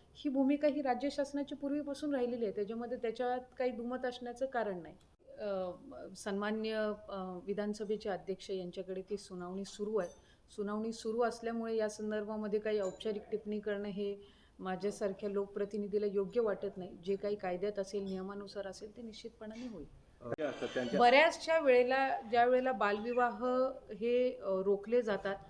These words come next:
Speaker 1: त्यावेळेला त्या मुलींना, अ, शासकीय म्हणजे, अ, तुमचं, अ, अ, स-, अ, चाइल्ड केअर सेंटर्स असतील किंवा शासनाचे जे वेगवेगळे,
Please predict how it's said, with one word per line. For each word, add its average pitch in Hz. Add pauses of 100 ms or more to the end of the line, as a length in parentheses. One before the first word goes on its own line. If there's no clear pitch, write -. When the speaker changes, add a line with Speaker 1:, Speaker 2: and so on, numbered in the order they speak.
(360)
Speaker 1:
त्यावेळेला 240
त्या 240 (140)
मुलींना, 214 (420)
अ, 185
शासकीय 214 (200)
म्हणजे, 214 (200)
अ, 202 (340)
तुमचं, 214 (120)
अ, 190 (240)
अ, 185 (260)
स-, 190
अ, 196 (120)
चाइल्ड 254
केअर 262
सेंटर्स 233
असतील 226 (420)
किंवा 254
शासनाचे 247
जे 269
वेगवेगळे, 247